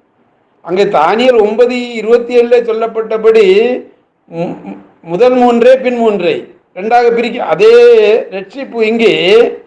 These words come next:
முத்திரை போடப்பட்ட புஸ்தகமாக தானியேல் பன்னிரெண்டாம் அதிகாரத்திலே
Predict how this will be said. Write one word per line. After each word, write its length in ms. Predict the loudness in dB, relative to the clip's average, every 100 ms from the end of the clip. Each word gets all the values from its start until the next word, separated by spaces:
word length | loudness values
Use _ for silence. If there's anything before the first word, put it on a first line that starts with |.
| _ _ _ _
முத்திரை 400 | -10 -6 0 2
போடப்பட்ட 560 | 4 2 0 -2 -2 -4
புஸ்தகமாக 880 | -4 -6 -6 -2 -2 0 2 2 2
தானியேல் 320 | -2 -4 -6
பன்னிரெண்டாம் 400 | -8 -6 -2 -2
அதிகாரத்திலே 720 | 0 4 4 2 -2 -6 -6